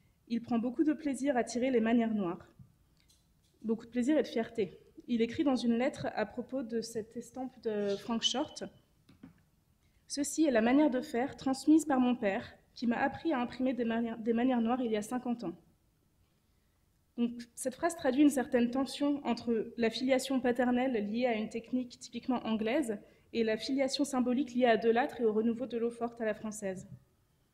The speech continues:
À en croire Martin Hardy dans sa biographie de Goulding publiée en dix-neuf cent dix, donc un an après la mort de Goulding, son équivalent contemporain en France serait l'imprimeur Adolphe Ardale,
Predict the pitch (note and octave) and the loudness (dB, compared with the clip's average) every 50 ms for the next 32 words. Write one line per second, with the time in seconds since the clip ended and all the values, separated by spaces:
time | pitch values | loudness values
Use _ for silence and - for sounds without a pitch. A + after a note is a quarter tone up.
0 | _ _ _ _ _ _ _ _ _ _ _ _ - G#3 A3 A3+ A#3 - D#4 D#4+ | _ _ _ _ _ _ _ _ _ _ _ _ -4 -2 -2 0 2 4 4 6
1 | C4+ B3+ B3+ B3+ - - C#4 C4 A3+ B3+ B3 B3 A#3 C#4 C4+ C4 A#3 A#3 - G#3+ | 6 6 6 4 2 2 2 2 4 2 0 2 0 0 -2 -2 -2 -2 -4 -6
2 | G3+ G3+ A#3+ A#3+ A#3+ A#3+ A#3 A#3+ A#3 - - B3 C4+ A#3 A#3+ A#3 A#3 A3+ G#3+ B3 | -4 -2 -2 -2 -2 -2 -4 -4 -4 -6 -4 -4 -4 -2 -2 -2 -4 -2 0 0
3 | C4 C4+ B3 - B3 A3+ G#3 A#3 A3 A#3 B3 B3+ A#3+ - - - G#3+ G#3 G3+ G3 | 0 0 0 -2 -6 -6 -4 -4 -2 -2 -4 -4 -6 -10 -10 -6 -4 -2 -2 -2
4 | G3+ A#3+ A3+ A#3 A3+ A3 - A#3 A3 A3 G3+ C4+ C4+ - A3+ A3 - - A3 A3+ | 0 0 0 0 0 0 -2 -4 -4 -4 -4 -6 -4 -4 -6 -6 -4 -2 0 2
5 | A#3 A#3+ A#3 G#3+ A3+ - A3 G#3 G3+ G#3 A3 A3+ G#3+ G#3 G#3 - G#3 G#3 G#3 G3+ | 4 4 2 2 0 0 -2 -2 0 -2 -2 -4 -4 -6 -6 -6 -6 -6 -6 -4
6 | A3+ C#4 D4 C#4+ - - - - _ _ _ _ _ _ _ _ _ _ _ _ | -2 0 0 0 -2 -8 -16 -20 _ _ _ _ _ _ _ _ _ _ _ _
7 | _ _ - - - A#3 A#3 A#3 A#3+ A#3+ A#3+ A#3+ C#4+ C#4 C4+ C#4 D4 D4 C#4+ - | _ _ -12 -4 -2 0 2 2 2 2 0 0 0 2 2 4 2 2 2 0
8 | C#4+ B3+ - C4+ C4 - C4 C4 B3 C4+ C#4 C4 A3+ G#3+ G#3+ - - B3+ C#4 D#4+ | -2 0 0 -2 -2 -2 -2 -2 -2 -2 -2 -2 -4 -6 -8 -6 -4 0 0 0
9 | D#4+ - - A#3 A3 B3 B3+ A#3+ A#3 A#3 - A#3+ A#3+ C4+ A#3+ A#3+ - A#3 A#3 B3 | 0 -2 -2 0 0 2 2 0 -2 -2 0 2 2 2 2 2 2 2 4 4
10 | C4 C4+ - - A#3+ A#3+ A#3+ A#3 A3+ G#3 G#3 A3+ C4 | 2 2 2 0 -2 -2 0 0 0 0 0 0 -2